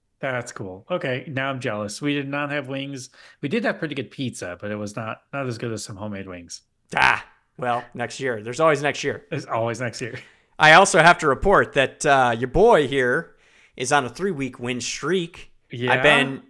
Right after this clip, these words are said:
Speaker 2: as you know, I'm kind of an avid gamer.
Speaker 1: Mm-hmm.
Speaker 2: And <laughs> avid. I play, I play games once a week, Sean. You know this.
Speaker 1: Yeah.
Speaker 2: And it's
Speaker 1: I,
Speaker 2: kinda
Speaker 1: I would
Speaker 2: like
Speaker 1: call that avid.
Speaker 2: podcasting.
Speaker 1: You know what? For,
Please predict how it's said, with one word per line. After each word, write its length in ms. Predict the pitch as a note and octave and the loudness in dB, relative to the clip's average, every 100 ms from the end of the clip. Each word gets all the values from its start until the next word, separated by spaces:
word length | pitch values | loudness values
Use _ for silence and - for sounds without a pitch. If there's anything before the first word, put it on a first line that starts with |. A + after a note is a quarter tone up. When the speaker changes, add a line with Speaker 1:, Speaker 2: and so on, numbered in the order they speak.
| - | 2
Speaker 2:
as 200 | D3 G3+ | 4 4
you 120 | B3 | 0
know, 480 | G3+ D3+ D#3+ B2 A#2 - | -2 0 2 2 0 -2
I'm 120 | C3 | -4
kind 200 | - F3 | -2 -2
of 60 | C3+ | 0
an 80 | |
avid 280 | B2+ B2+ C3 | 2 2 0
gamer. 460 | A2+ A#2 A#2 D#3 F3 _ _ _ _ | -4 -4 -4 -6 -8 _ _ _ _
Speaker 1:
Mm-hmm. 140 | C3 B2 | -6 2
Speaker 2:
And 580 | C3 C3 C3 C3 - - - - - _ - - | 4 6 4 0 -6 -20 -20 -20 -20 _ -14 -12
<laughs> 580 | - - - - - - | -12 -14 -14 -18 -14 -8
avid. 300 | - - E3+ _ _ _ - - | -6 -6 -12 _ _ _ -20 -8
I 120 | - D#3+ | -2 0
play, 280 | G#3 G#3 C#3+ | 2 0 2
I 80 | D3+ | 0
play 180 | C#3+ D3 | 2 0
games 280 | B2+ A#2+ A2 | -2 -4 -4
once 160 | A2+ | -8
a 60 | A2+ | -8
week, 160 | G2+ G2 | -12 -12
Sean. 260 | A2 G2+ | -12 -12
You 100 | A2 | -10
know 160 | A2+ G#2 | -10 -10
this. 260 | G#2 - - _ - | -12 -16 -20 _ -8
Speaker 1:
Yeah. 140 | G3 | -4
Speaker 2:
And 320 | G3+ B2+ B2+ B2+ | 0 4 4 2
it's 120 | D#3 | 2
Speaker 1:
I, 40 | |
Speaker 2:
kinda 140 | G#3+ B3 | 2 4
Speaker 1:
I 20 | |
would 60 | |
Speaker 2:
like 80 | G3+ | 4
Speaker 1:
call 120 | B3+ | 4
that 180 | C4+ G3+ | 4 6
avid. 280 | G#3 - - | 4 -2 -4
Speaker 2:
podcasting. 60 | F#3+ | -4
Speaker 1:
You 60 | |
know 100 | G#3+ | -2
what? 240 | C4 B3 - | -2 -2 -4
For, 280 | A3 G#3 | -4 -4